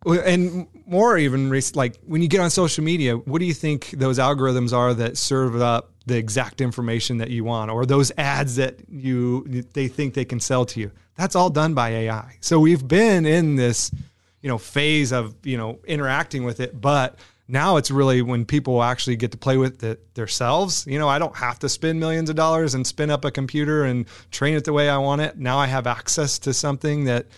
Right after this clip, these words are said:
this Chat G P T has given us access to.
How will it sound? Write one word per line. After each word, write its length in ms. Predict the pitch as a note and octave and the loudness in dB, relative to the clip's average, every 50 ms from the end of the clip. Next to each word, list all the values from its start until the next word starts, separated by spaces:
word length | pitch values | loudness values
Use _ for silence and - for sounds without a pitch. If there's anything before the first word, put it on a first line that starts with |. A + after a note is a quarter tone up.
| _ _ _ | _ _ _
this 140 | B2+ A#2 | -6 -6
Chat 280 | - - C#3+ C3+ - C#3+ | -4 -2 -4 -4 -4 -4
G 140 | - C3+ C3 | -6 -6 -4
P 160 | - B2+ A#2+ | -4 -4 -6
T 220 | - - C3+ C3 | -4 -2 -2 0
has 140 | C3+ B2 A#2 A#2+ A2+ - _ _ | 0 0 -2 -4 -6 -10 _ _
given 220 | B2+ B2+ B2+ C#3+ C#3+ | -4 -2 -2 -2 -2
us 100 | C#3 - | -2 -2
access 400 | D3 C#3+ C#3 - - D#3 C3+ - | -4 -4 -6 -6 -6 -8 -8 -6
to. 260 | - D#3+ D#3+ E3 D#3 | -6 -6 -4 -6 -6